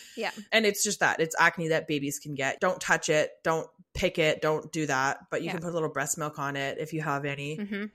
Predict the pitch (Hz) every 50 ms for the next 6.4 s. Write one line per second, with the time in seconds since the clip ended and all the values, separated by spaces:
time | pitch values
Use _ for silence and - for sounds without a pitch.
0 | _ - 233 220 220 220 - 240 220 202 220 214 214 - 208 202 196 196 185 -
1 | - - - - - - - _ - 202 - 190 185 - - 185 185 - - 185
2 | 440 466 - 196 156 - - - 220 220 220 208 208 202 196 208 202 185 185 175
3 | 180 196 180 - - 175 170 156 147 - - - 240 254 262 240 226 220 196 160
4 | 165 160 - - 190 180 185 185 190 165 180 170 160 165 160 151 - 156 147 143
5 | 147 151 - - - 226 220 180 151 147 - - 113 - - - - - - -
6 | - - 220 196 214 190 -